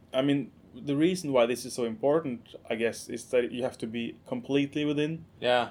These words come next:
Speaker 2: that's the thing.
Speaker 1: probably wouldn't be a problem if this was, like, majority.
Speaker 2: No, it
Speaker 1: But,
Speaker 2: wouldn't, yeah.
Speaker 1: yeah, but, I mean,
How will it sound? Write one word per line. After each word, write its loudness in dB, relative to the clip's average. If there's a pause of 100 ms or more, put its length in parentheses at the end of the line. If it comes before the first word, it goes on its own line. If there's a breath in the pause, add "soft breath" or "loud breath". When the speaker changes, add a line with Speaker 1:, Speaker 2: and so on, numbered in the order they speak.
Speaker 2:
that's -8
the -20
thing. -20
Speaker 1:
probably 8
wouldn't -4
be 2
a 0
problem 4
if -6
this -4
was, -10
like, 0
majority. 0 (580 soft breath)
Speaker 2:
No, -4
it -14
Speaker 1:
But, 6
Speaker 2:
wouldn't, -16
yeah. -8
Speaker 1:
yeah, -6
but, 0
I 4
mean, 2